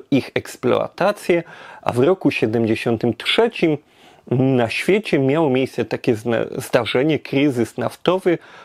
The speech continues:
Ceny ropy naftowej poszły w górę i w tym momencie Rosja zaczęła, Rosja wtedy jeszcze radziecka, uzależniać się od eksportu ropy, a świat od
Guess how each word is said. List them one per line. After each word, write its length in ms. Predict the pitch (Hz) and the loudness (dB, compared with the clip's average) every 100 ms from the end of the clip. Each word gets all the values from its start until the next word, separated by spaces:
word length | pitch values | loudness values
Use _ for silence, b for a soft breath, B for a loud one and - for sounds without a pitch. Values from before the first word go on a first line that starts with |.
| B | B
Ceny 400 | - 165 160 143 | -2 2 4 4
ropy 260 | 123 113 123 | 2 2 0
naftowej 680 | 113 113 - 127 110 110 - b b b | -2 -4 0 0 0 -4 -8 b b b
poszły 360 | - 117 - 123 | -4 -2 0 0
w 80 | 113 | 2
górę 440 | 123 175 190 185 - _ B B B _ | 2 4 2 0 -4 _ B B B _
i 220 | - 240 | 2 2
w 80 | - | 0
tym 260 | - 226 | 0 4
momencie 540 | 196 135 135 185 - 139 | 4 4 2 0 2 2
Rosja 420 | 123 143 - 139 | 4 2 0 -2
zaczęła, 540 | 113 113 - 139 139 | 0 -4 0 2 2
Rosja 280 | 110 113 - | 2 -2 -4
wtedy 320 | - - 113 | -6 -4 -2
jeszcze 280 | 117 - - | -2 -2 -4
radziecka, 560 | 117 127 170 - - 143 B B B | -4 0 0 0 -4 -4 B B B
uzależniać 880 | - 214 151 123 120 127 - 113 107 | 2 2 2 2 4 2 0 -4 -2
się 160 | 131 | 0
od 240 | 123 113 - | 2 0 -2
eksportu 760 | - - - 127 117 110 - 98 _ b b b | -8 -8 -2 2 2 0 -6 -8 _ b b b
ropy, 520 | 113 151 196 - 240 - b - | 2 2 2 0 -2 -4 b -2
a 120 | 196 | -2
świat 460 | - - 170 180 - | -2 0 2 2 0
od 320 | 123 135 - | 0 0 -2